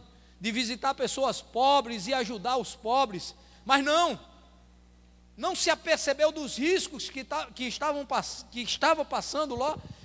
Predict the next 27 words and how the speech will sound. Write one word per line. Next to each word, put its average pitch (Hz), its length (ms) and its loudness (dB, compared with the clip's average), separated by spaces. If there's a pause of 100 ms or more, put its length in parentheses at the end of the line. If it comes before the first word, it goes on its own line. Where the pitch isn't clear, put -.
(140)
e 269 60 -10
aí 294 140 2
propôs 320 560 4
pra, 302 440 -2
pra 262 280 2
Abraão 262 420 0
que, 302 320 -6
resignado 262 1040 0
pra 240 200 -4
não 262 140 -6
brigar 247 320 2
com 247 140 -12
seu 233 160 -6
sobrinho, 220 380 -8
cheio 262 300 -4
de 220 100 -12
Deus, 254 560 -2 (360)
ele 220 140 -8
disse: 240 160 -10
"Tá, 311 460 -4
Ló, 175 400 -2
escolha 302 580 -10
o - 20 -14
que - 100 -16
você 208 120 -8
quer 202 140 -4
fazer." 180 480 -4